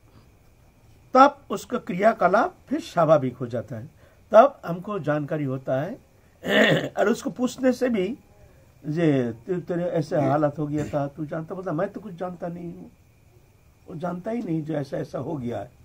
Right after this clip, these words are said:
<clears throat> कब भूत सवार हो गया, कब भूत चला गया। ऐसा ही जीव चैतन्य सत्ता के ऊपर माया रूपी भूत सवार होकर ये कर्म कर रहा है।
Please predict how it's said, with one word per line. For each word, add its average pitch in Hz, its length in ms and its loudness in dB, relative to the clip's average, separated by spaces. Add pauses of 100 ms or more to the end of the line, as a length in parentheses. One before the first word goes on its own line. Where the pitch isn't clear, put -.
(540)
<clears throat> 151 600 6
कब 190 160 4
भूत 165 160 -4
सवार 165 340 4
हो 156 100 -2
गया, 165 200 0
कब 156 280 -6
भूत 165 160 -10 (600)
चला 160 220 2
गया। 147 280 0 (1800)
ऐसा 180 360 6
ही 170 500 6 (800)
जीव 208 200 -8 (140)
चैतन्य 180 460 0
सत्ता 156 420 -2
के 165 200 -2
ऊपर 160 220 -2
माया 131 440 2
रूपी 131 280 -4
भूत 123 320 -8
सवार 139 360 -2
होकर 147 220 -2 (160)
ये 180 120 0
कर्म 131 320 -2
कर 123 200 -4
रहा 117 320 -2
है। - 100 -4